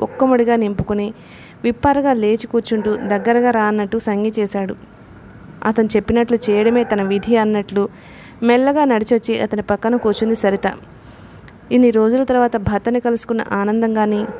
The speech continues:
గతం గుర్తొచ్చిన ఛాయల తాలూకు కోపం గాని, ఒక బాధ గాని ఏమీ లేవు ఆమె ముఖంలో. నిర్వికారంగా ఉంది. మొదట ఆమెని ఏమని పలకరించాలో, ఎలా పలకరించాలో తెలియని వాడిలా మౌనంగా ఆమె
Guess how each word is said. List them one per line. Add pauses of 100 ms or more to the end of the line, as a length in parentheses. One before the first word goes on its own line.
(340)
గతం
గుర్తొచ్చిన
ఛాయల
తాలూకు
కోపం
గాని, (140)
ఒక
బాధ
గాని
ఏమీ
లేవు
ఆమె
ముఖంలో. (720)
నిర్వికారంగా
ఉంది. (680)
మొదట
ఆమెని
ఏమని
పలకరించాలో,
ఎలా
పలకరించాలో
తెలియని
వాడిలా (580)
మౌనంగా
ఆమె